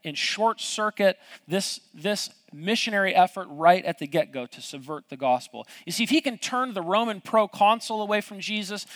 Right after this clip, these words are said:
then he can maintain a sort of spiritual measure of dark influence over that whole island of Cyprus. Now, we're tempted in our day and age, <clears throat> we're kind of conditioned by the pluralistic mood of our culture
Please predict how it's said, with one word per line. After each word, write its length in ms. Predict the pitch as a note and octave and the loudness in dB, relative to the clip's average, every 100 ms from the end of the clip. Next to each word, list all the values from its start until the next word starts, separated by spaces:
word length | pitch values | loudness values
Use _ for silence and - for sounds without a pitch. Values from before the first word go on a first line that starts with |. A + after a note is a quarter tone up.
| - - | -20 -6
then 120 | F3 | 2
he 160 | A3+ C4 | 2 4
can 260 | - G3 - - - | 0 -2 -4 -18 -2
maintain 680 | G3 G#3 - A#3 A#3+ A3 - _ _ - | 0 0 0 2 2 0 -4 _ _ 2
a 140 | E3 | 2
sort 320 | - A3 A3 G3 | 2 0 2 2
of 100 | - | -2
spiritual 760 | - A3 A3+ A3 A3 G3+ G3 _ _ - _ _ _ _ | -4 0 0 0 -2 -2 -4 _ _ -20 _ _ _ _
measure 600 | - D3 E3+ G3+ A3+ A3 | -18 -10 8 8 8 0
of 180 | F3 C#3+ | -6 -2
dark 320 | F3 G3+ G#3 | 6 6 6
influence 540 | G3+ G#3 - F3 D#3+ F3+ | -2 -6 -6 -8 -8 -6
over 240 | F3+ F3 | -4 4
that 240 | E3+ E3+ - | 6 6 4
whole 340 | G3 F#3+ G3 | -2 -2 2
island 480 | D3+ E3 E3+ D#3 D3+ D#3 | 6 8 6 -4 -10 -14
of 120 | C3 | -8
Cyprus. 720 | - D3 - G2 - - - _ _ _ _ _ _ _ _ _ _ | 2 2 2 -14 -16 -18 -20 _ _ _ _ _ _ _ _ _ _
Now, 140 | C#3 D3+ | -4 -2
we're 160 | G#3+ | -2
tempted 680 | - - G#3 G#3+ - D3 D#3+ _ _ _ _ _ | -4 0 0 0 -4 -4 -6 _ _ _ _ _
in 120 | D#3 D#3 | -10 -2
our 240 | D#3+ E3+ | 2 2
day 240 | E3 D#3+ | 4 2
and 100 | E3 | 2
age, 440 | C#3+ C3+ D#3 - - _ - | 0 -2 -4 -12 -16 _ -20
<clears throat> 220 | _ F3 | _ -8
we're 140 | F3+ | -4
kind 160 | G3+ E3 | -2 -2
of 100 | - | -4
conditioned 680 | F3+ D3+ F#3+ G3 F3+ D3 | -10 -6 -6 -4 -6 0
by 140 | D3+ D3 | 4 4
the 100 | C#3 | 2
pluralistic 800 | - F#3 F3 E3 D#3+ - D3+ D3 | -8 -4 -2 0 -2 -6 -12 -8
mood 200 | D#3 D3+ | -8 -6
of 120 | C#3 | -4
our 120 | C3 | -6
culture 520 | - D#3 - B2+ A#2+ | -4 -6 -6 -14 -16